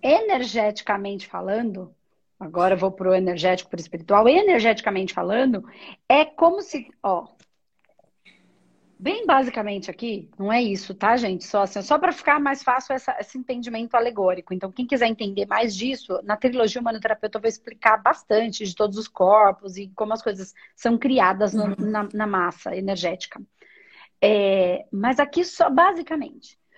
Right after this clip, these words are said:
Speaker 1: você cria um atrito entre du-, duas partes que, que é você. Você é muito mais que duas partes. Você é milhares de partes, tá? Então, mas vamos pensar que tem duas partes. Essas duas partes é a que luta com a espada da justiça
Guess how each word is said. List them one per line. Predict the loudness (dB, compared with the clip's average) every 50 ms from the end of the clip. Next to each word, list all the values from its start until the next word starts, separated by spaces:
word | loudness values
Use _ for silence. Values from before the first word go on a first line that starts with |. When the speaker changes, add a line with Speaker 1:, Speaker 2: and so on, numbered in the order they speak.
| _ _ _ _
Speaker 1:
você | -6 -4 -4 -4 -6 -10
cria | -12 _ -10 -8 -6 -6 -6 -4 -6 -6 -8 -10 -18 _ _
um | -4 -2 -2
atrito | -2 -4 -6 -6 _ -4 -4 -4 -6 -6 -2 -2 -2
entre | -2 -2 -4 -4 -4 -6 -6
du-, | -8 -8 -4 -2 0 0 0 -2 -2
duas | -6 -8 -2 2 4 6 6 6 4 2 -4
partes | 0 4 4 6 6 4 0 -6 -12 -14 -10
que, | -10 -10 -10 -10 -10 -12
que | -8 -6
é | -6
você. | -4 -4 -8 -8 -12
Você | -14 -8 -4 -2
é | -2
muito | 0 0 -2 -2 -2
mais | -4 -4 -6 -8
que | -14 -14
duas | -14 -12 -12
partes. | -12 -14 -14 -14 _ -20 -20 _ _ _
Você | -12 -8
é |
milhares | -6 -2 0 2 2 2 2 0 -2 -4 -6
de | -6
partes, | -6 -8 -8 -8 -12 _ -20 -20 _ _ _ _ _
tá? | _ -6 -6 -6 -6 -10 _ _ -20 -20 -20 -20 -20 _ _
Então, | 0 2 4 4
mas | 6 4 2 2
vamos | 0 2 2 4 4
pensar | 4 2 2 0 -4
que | -4
tem | -4 -4 -4
duas | -4 -2 -4 -4 -6 -4
partes. | -4 -4 -4 -4 -6 -12 _ _ -20 -20 _ _ _ _ -20 -20 _ _ _ _ _ _
Essas | 2 2 2 0 -2 -4 -4 -2
duas | -4 -4 -6 -6 -4
partes | 0 0 2 2 0 -2 -6 -10 -16 -20 -20 -20 _ _ _
é | -2 -2 -2 -2 -2 -6 _ _ _ _ _ _ _ _ _
a | -2 -2
que | 0 0 0
luta | 2 2 2 0 0 0
com | 0 0
a | 0
espada | 0 -2 0 2 2 2 2 -2
da | -4 -6
justiça | -6 -6 -10 -14 -12 -10 -10 -10 -8 -6 -6 -6